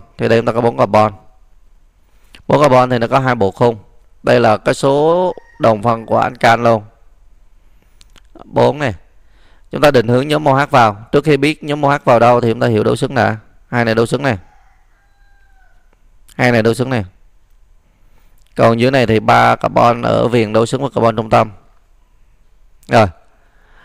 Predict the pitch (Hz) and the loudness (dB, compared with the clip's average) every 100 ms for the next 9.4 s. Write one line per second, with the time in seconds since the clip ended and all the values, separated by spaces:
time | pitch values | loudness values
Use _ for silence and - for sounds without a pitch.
0 | _ - 123 131 151 143 139 151 143 127 | _ -2 -2 0 0 0 0 -2 -2 -2
1 | 123 117 110 104 104 95 101 110 120 123 | 0 0 2 2 0 0 0 0 0 0
2 | 135 135 127 117 107 104 117 127 - _ | -2 -6 -4 0 0 2 0 0 -8 _
3 | _ _ _ - 123 113 104 98 117 123 | _ _ _ -2 2 2 0 -2 -2 -2
4 | - 131 139 120 110 120 - _ - _ | -4 -4 -2 0 0 0 -4 _ -20 _
5 | _ - 120 113 123 113 120 135 165 165 | _ -2 0 0 0 2 2 0 -2 -6
6 | - 117 110 113 117 123 113 104 98 - | -2 0 0 -2 -4 0 0 0 -12 -4
7 | 104 107 113 117 123 _ _ _ _ _ | -2 0 -2 -4 -6 _ _ _ _ _
8 | _ _ _ _ _ _ _ 120 113 123 | _ _ _ _ _ _ _ 0 2 2
9 | 123 117 117 | 0 0 -2